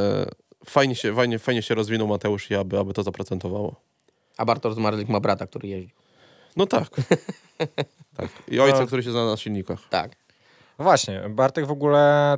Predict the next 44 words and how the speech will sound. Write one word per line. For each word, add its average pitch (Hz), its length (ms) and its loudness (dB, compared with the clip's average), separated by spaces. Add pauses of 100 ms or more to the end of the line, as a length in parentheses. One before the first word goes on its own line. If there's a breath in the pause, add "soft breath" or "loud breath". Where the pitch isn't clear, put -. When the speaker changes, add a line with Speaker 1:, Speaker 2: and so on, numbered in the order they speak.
Speaker 3:
teraz 135 340 2
coraz, - 680 0
e, 123 720 4 (260)
mocniej, 127 720 -2
mam 120 320 0
wrażenie, 120 440 0
że - 120 -8
wszedł - 360 0
w - 80 -10
social 117 420 0
media. 98 380 0
Nie 135 120 -2
wiem, 104 80 0
czy - 160 -10
zwróciliście 101 500 -6
uwagę. 101 380 -2 (420 loud breath)
Speaker 2:
Nie, 110 100 0
Speaker 3:
I - 20 2
Speaker 2:
bo 104 80 2
ja 104 80 4
Speaker 3:
też 123 120 8
Speaker 2:
nie 110 40 2
żyję. 107 300 0
Speaker 1:
Bo 120 160 0
Rucha 147 200 4
nie 143 140 4
żyje 143 180 4
w 127 60 2
internecie. 123 420 4
Speaker 3:
Tak, - 80 -2
Speaker 2:
Nie, 107 100 2
nie, - 100 6
Speaker 3:
między - 160 4
Speaker 2:
nie. 160 40 8
Speaker 3:
innymi, 151 440 4 (160)
e, 127 720 6
chociażby 123 460 0
ostatnie 127 480 0
zdjęcia 120 760 2
z, - 280 -6
e, 117 280 4 (360)
prosto 104 280 0
z - 60 -6
treningu, 147 480 -2